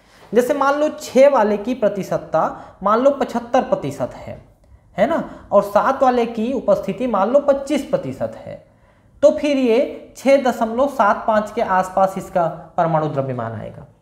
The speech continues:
मतलब दोनों के उपस्थिति को भी उसमें कंसीडर करते हैं कि उनकी उपस्थिति प्रतिशतता कितनी है, उसके आधार पे उनका दशमलव में, अ, परमाणु द्रव्यमान आता है। तो यहाँ पर, अ,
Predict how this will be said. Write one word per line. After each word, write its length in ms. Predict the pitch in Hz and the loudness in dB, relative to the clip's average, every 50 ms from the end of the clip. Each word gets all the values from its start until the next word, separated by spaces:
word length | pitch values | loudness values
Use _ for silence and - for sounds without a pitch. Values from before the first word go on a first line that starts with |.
| _ _ - | _ _ -6
मतलब 280 | 214 226 277 220 170 | 0 2 2 0 2
दोनों 300 | - 180 185 196 233 277 254 | 2 2 2 4 2 0 0
के 220 | 254 311 320 330 349 - - - - _ _ _ - | -2 -4 -4 -4 -4 -8 -12 -20 -20 _ _ _ -6
उपस्थिति 600 | 226 208 - 233 214 220 - - 240 226 240 339 339 | -6 -2 2 0 0 0 0 -4 -4 -2 0 -2 0
को 140 | - 285 254 | 2 0 0
भी 120 | 196 220 | 2 2
उसमें 280 | 226 - - 214 202 180 | 0 0 -2 -2 0 0
कंसीडर 360 | 185 165 - 170 156 147 131 | 0 0 -2 -2 -2 -2 -2
करते 360 | 127 - 127 120 - - 131 | -2 -2 -6 -6 -6 -10 -10
हैं 260 | 131 202 294 370 - - - - - _ _ - | -8 -6 -8 -8 -10 -14 -20 -20 -20 _ _ -4
कि 60 | - 214 | 0 2
उनकी 260 | 196 190 190 196 262 | 2 2 2 0 -2
उपस्थिति 480 | 247 - 196 185 - - 196 190 233 | -2 0 0 -2 0 -2 -4 -4 -4
प्रतिशतता 580 | 226 - 214 185 190 180 - - - - - 196 | -2 -2 -2 -2 -2 -4 -4 -4 -4 -2 -2 -4
कितनी 380 | - - - 160 - 208 247 240 | -2 -2 -6 -6 -4 -4 -6 -2
है, 120 | 254 311 | -2 -2
उसके 400 | 554 - 196 - - - - 311 | -2 -2 -4 -6 -4 0 2 2
आधार 340 | 254 196 - - 202 196 190 | 2 2 0 0 0 0 0
पे 120 | - 190 | 0 -2
उनका 200 | 180 165 160 214 | -2 0 0 -2
दशमलव 480 | 202 - 151 - 160 147 147 147 143 143 | -2 -2 -4 -4 -4 -2 0 2 0 0
में, 320 | 135 160 262 381 - - - - - - _ _ _ _ _ _ _ _ - - | 2 -2 -4 -4 -6 -10 -18 -20 -20 -20 _ _ _ _ _ _ _ _ -8 -2
अ, 200 | 151 156 156 147 139 - - - - - | 2 2 2 2 0 -2 -6 -14 -6 -4
परमाणु 340 | 165 160 156 139 147 160 165 | -2 0 0 0 0 0 0
द्रव्यमान 520 | 160 143 135 139 139 135 123 147 - - - | -2 -2 -2 -2 -2 -2 -4 -4 -4 -4 -4
आता 240 | 139 135 - 139 135 | -6 -2 0 0 0
है। 340 | 135 - - 107 - - - _ _ _ _ _ _ _ _ _ _ _ _ _ _ _ _ _ _ _ _ _ _ _ _ _ _ _ _ _ _ _ - | 0 -2 -8 -12 -14 -14 -20 _ _ _ _ _ _ _ _ _ _ _ _ _ _ _ _ _ _ _ _ _ _ _ _ _ _ _ _ _ _ _ 2
तो 60 | 220 | 4
यहाँ 280 | 214 208 - 247 294 285 | 4 4 4 4 2 4
पर, 260 | 285 247 240 277 330 311 - - - - - - | 4 4 4 4 4 2 -4 -10 -14 -18 -18 -12
अ, 400 | - - 165 165 170 170 170 165 | -6 -2 -2 0 0 0 -2 -2